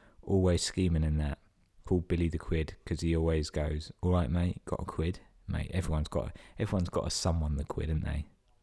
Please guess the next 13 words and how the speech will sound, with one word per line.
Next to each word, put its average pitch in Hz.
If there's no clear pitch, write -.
There's 95
a -
little, 82
like, 82
twenty 80
p 87
guy 78
in 78
Sutton. 80
His 98
real 101
name 87
is 87